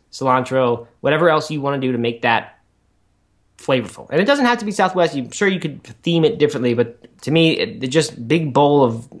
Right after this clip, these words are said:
goodness when I do all that stuff. Uh, and that, that's, that feels like no cooking at all, right? To make a,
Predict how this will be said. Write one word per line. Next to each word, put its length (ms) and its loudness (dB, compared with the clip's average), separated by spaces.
goodness 380 0
when 120 0
I 120 2
do 280 0
all 80 2
that 180 -4
stuff. 260 -2
Uh, 340 2
and 140 2
that, 160 2
that's, 400 -2
that 240 -2
feels 280 -4
like 180 -4
no 160 -2
cooking 280 -12
at 80 -12
all, 220 -14
right? 180 -4
To 80 -8
make 300 0
a, 60 -4